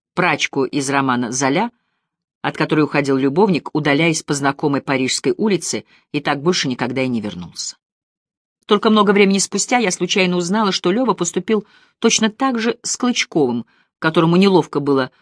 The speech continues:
кого-нибудь спрашивать, куда он исчез. Я-то узнала, что он преблагополучно живет в Ленинграде. Мне об этом рассказала моя Лена, ездившая туда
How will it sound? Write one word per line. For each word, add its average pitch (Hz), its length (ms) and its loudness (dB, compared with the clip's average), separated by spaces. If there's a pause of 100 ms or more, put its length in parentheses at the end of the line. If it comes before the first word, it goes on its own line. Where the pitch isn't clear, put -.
(140)
кого-нибудь 147 420 2
спрашивать, 139 460 -4
куда 139 300 -2
он 123 120 -2
исчез. - 460 -4 (1040)
Я-то 131 340 -2
узнала, 156 420 0
что 160 220 0
он 156 180 0 (280)
преблагополучно 170 960 4
живет 143 320 -2
в - 20 -20
Ленинграде. 120 560 -6 (640)
Мне 151 180 2
об 143 80 0
этом 139 140 -2
рассказала 139 420 0
моя 131 320 0 (100)
Лена, 120 480 0 (280)
ездившая 131 560 -2
туда 120 300 -6